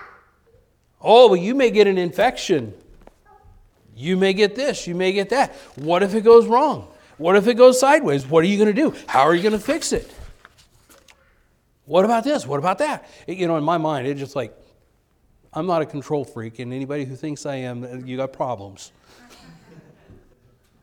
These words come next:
The thing was, I, you know, I did.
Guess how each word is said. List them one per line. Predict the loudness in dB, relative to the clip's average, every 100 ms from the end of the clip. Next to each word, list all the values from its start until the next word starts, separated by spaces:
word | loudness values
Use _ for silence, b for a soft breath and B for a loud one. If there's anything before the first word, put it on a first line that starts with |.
| b _ _ b b b b b _ _ _
The | -10 -6
thing | -4 -4 -4
was, | -6 -8 -12 -20 -20 _ _ _ _ _ _ _ _ _ -2
I, | -2
you | -2 -8 -8
know, | -6
I | -4 -2
did. | -2 -4 -8